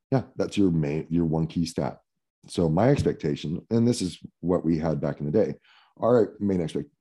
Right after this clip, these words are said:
our key expectation was that you're gonna see sixty visits a week, and you're gonna document and bill appropriately for those sixty visits a week. That's your minimum baseline expectation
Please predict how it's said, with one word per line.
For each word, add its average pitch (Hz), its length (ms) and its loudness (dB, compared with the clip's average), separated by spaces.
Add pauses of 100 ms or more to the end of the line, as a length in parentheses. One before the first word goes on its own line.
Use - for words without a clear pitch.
our 98 80 -2
key 131 340 6
expectation 82 540 -2
was 73 80 -6
that 69 160 -6 (320)
you're 117 100 2
gonna 113 140 4
see 85 420 2 (180)
sixty 90 680 0
visits 71 500 -6
a 80 80 0
week, 87 340 0 (380)
and 90 160 0
you're 85 100 2
gonna 80 320 -4 (300)
document 82 500 -2
and 73 120 -8
bill 73 320 -4 (140)
appropriately 69 640 -2 (180)
for 76 200 -2
those 71 240 -4
sixty 69 240 -8
visits 64 280 -10
a - 40 -4
week. 110 160 0
That's 80 200 -4
your 87 100 0
minimum 120 440 4
baseline 90 380 0
expectation - 640 -10